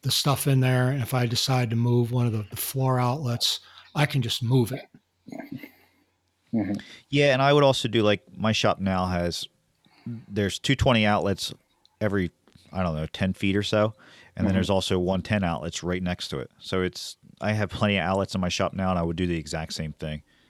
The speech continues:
Speaker 3: Just put more than you need. Just, it's there.
Speaker 2: Yeah.
Speaker 3: That way you don't have
Speaker 2: You
Speaker 3: to
Speaker 2: know,
Speaker 3: think about it.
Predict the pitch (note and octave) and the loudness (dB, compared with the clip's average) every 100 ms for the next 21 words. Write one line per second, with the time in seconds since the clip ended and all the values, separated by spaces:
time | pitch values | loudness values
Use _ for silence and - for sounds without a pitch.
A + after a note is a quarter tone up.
0 | _ _ - G2+ - A2+ G#2+ G#2 G#2+ G2+ | _ _ -8 -8 -2 -2 0 2 2 2
1 | G2 F#2+ G2 - _ _ - F#2 - - | 2 2 0 -4 _ _ -12 -12 -8 -8
2 | - F2 E2+ - - _ _ _ _ _ | -6 -2 0 0 -4 _ _ _ _ _
3 | _ - F#2+ F#2 F2+ D#3 A#2 F2+ D#2 D#2+ | _ -4 0 2 4 6 6 4 -4 -6
4 | D2+ - | -6 -12